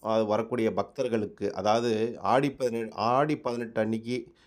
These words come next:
நடக்கக்கூடிய ஒரு நிகழ்வுக்கு வரக்கூடிய பக்தர்கள், அதாவது வரக்கூடிய அத்தனை பேர்த்துக்குமே அன்னதானம், சிறப்பான முறையில் அன்னதானம் இந்த ஆடி பதினெட்டு அன்னைக்கு அந்த குழுக்கள், விநாயகர் குழு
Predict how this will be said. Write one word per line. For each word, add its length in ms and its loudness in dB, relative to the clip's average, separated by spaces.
நடக்கக்கூடிய 560 0
ஒரு 120 0
நிகழ்வுக்கு 680 0
வரக்கூடிய 400 -2
பக்தர்கள், 640 -4
அதாவது 560 2
வரக்கூடிய 460 0
அத்தனை 320 -2
பேர்த்துக்குமே 640 -4
அன்னதானம், 600 2
சிறப்பான 640 2
முறையில் 500 2
அன்னதானம் 720 2
இந்த 300 2
ஆடி 300 2
பதினெட்டு 400 -2
அன்னைக்கு 540 -4
அந்த 540 2
குழுக்கள், 480 0
விநாயகர் 560 2
குழு 280 -2